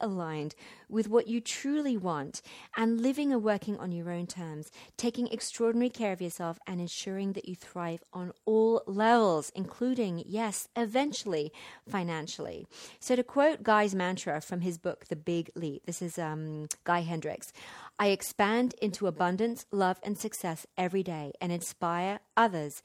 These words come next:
that surround me to do the same." I'll read that again. "I expand into abundance, love, and success every day and inspire others that surround me to do the same." So take a step back. If you're running out of money and stressing out about it,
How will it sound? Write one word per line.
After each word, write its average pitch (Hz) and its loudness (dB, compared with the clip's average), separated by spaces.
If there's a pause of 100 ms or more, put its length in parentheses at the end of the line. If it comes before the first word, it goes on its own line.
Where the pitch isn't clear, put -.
(140)
that - -4
surround 170 -4
me 156 -6
to 196 -6
do 151 -6 (100)
the 160 -10
same." 139 -8 (100)
I'll 175 -4
read 175 -2
that 180 -2
again. 156 -6 (420)
"I 208 2
expand 214 2
into 226 2
abundance, 180 0
love, 180 0
and 196 -2
success 175 -6
every 180 -2
day 151 -6 (340)
and 190 2
inspire 190 0
others 262 0
that - -10
surround 185 -2
me 156 -6 (220)
to 220 0
do 160 -6
the 175 -8
same." 135 -8 (420)
So 254 -2
take 262 0
a 294 2
step - -2
back. 147 -8
If 220 -4
you're 302 2
running 285 2
out 254 2
of 220 -2
money 185 -2
and 185 -4
stressing 214 0
out 208 0
about 170 -4
it, 170 -4